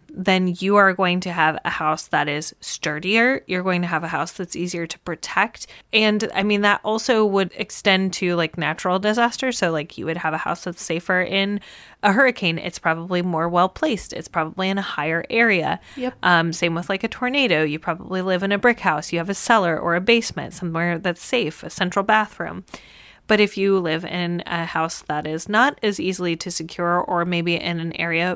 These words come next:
Speaker 1: where the housing values are not as high, then you're gonna have a house that's much easier to break into. It's not going to survive a natural disaster. So this is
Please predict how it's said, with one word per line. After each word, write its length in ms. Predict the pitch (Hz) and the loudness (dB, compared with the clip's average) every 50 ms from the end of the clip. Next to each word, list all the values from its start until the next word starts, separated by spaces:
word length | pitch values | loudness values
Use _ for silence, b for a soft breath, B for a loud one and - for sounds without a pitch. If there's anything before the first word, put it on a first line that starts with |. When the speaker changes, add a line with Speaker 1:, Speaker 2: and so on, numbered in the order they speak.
| - 202 | -2 -4
Speaker 1:
where 280 | 190 165 165 165 165 | -2 0 0 0 0
the 120 | 160 170 165 | -2 -4 -4
housing 560 | - 160 151 160 - 175 165 170 170 165 - - | -2 -2 -2 0 0 -2 -2 0 -2 -4 -6 -2
values 460 | 190 190 160 151 156 160 156 160 - | 0 2 2 4 4 2 2 0 0
are 80 | 151 160 | -2 -2
not 340 | 170 165 151 151 151 - - | -2 0 0 0 0 -2 -4
as 100 | 170 170 | -8 -10
high, 640 | - - - - - 151 147 151 156 180 220 240 B B B B B B B _ - | -8 -8 -8 -4 0 2 4 4 4 4 2 0 B B B B B B B _ 2
then 160 | 208 196 202 | 2 4 4
you're 120 | 196 190 | 2 2
gonna 160 | 185 185 180 | 2 0 0
have 200 | 185 185 165 156 | 2 0 0 0
a 60 | 156 160 | 0 -2
house 280 | - 156 143 151 - | -2 -2 -4 -4 -4
that's 400 | - - 151 143 139 - - - | -4 -4 -2 -2 -4 -6 -10 -12
much 240 | 165 147 143 - - | -12 -10 -10 -10 -10
easier 300 | 139 151 - 156 160 165 | -8 -6 -4 -4 -4 -4
to 60 | 175 180 | -4 -2
break 240 | 196 196 196 - | -2 -2 0 0
into. 440 | 269 277 269 - - - - - - B B B B B - | -2 -2 -2 -4 -6 -4 -4 -6 -6 B B B B B -10
It's 200 | - 165 - - | -10 -8 -6 -4
not 220 | 165 143 151 165 | -6 -6 -4 -6
going 200 | - 165 165 180 | -6 -4 -4 -4
to 100 | - 202 | -4 -6
survive 500 | - - 226 220 226 247 254 262 254 233 | -4 -2 -2 2 4 4 6 6 4 4
a 80 | 202 165 | 2 0
natural 420 | 180 160 151 160 - - 156 147 | -2 -2 -2 -4 -4 -6 -8 -6
disaster. 720 | 156 156 165 - 151 135 156 - - - - - - - - | -6 -6 -4 -2 -2 -4 -4 -6 -8 -8 -10 -10 -10 -12 -12
So 400 | - - - 214 190 190 185 185 - _ _ _ _ - | -10 -2 2 4 4 4 4 2 -4 _ _ _ _ -10
this 380 | 233 190 220 214 226 220 - - - | -2 2 4 4 4 2 -2 -6 -2
is 320 | 226 214 208 202 190 B | 2 2 2 2 2 B